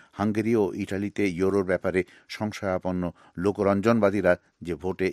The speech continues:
জিতে গেল, বিচার বিভাগীয় স্বাধিকার কেন্দ্র করে ইউরোপীয় ইউনিয়ন এবং পোলিশ সরকারের মধ্যেকার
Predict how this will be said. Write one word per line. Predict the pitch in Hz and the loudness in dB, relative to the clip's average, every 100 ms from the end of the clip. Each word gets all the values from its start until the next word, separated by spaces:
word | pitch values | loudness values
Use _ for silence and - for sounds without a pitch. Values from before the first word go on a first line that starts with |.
| - | -4
জিতে | - 117 98 | -10 -2 -2
গেল, | - 69 73 143 - - - - | -2 -2 2 2 0 -20 -14 -4
বিচার | 120 139 131 | 0 0 0
বিভাগীয় | 151 156 151 135 131 | -2 -2 -4 -4 -4
স্বাধিকার | - 135 143 104 92 | -4 -4 -4 -6 -4
কেন্দ্র | 95 90 87 | -6 -4 -2
করে | 90 82 - - _ _ | -2 -2 -4 -14 _ _
ইউরোপীয় | 98 101 - 107 92 | 0 2 0 0 0
ইউনিয়ন | 95 120 127 | 2 2 2
এবং | 123 117 110 | 0 0 0
পোলিশ | 147 151 | 0 0
সরকারের | - 92 80 82 | -6 -8 -6 -4
মধ্যেকার | 80 82 95 73 | -6 -8 -4 -4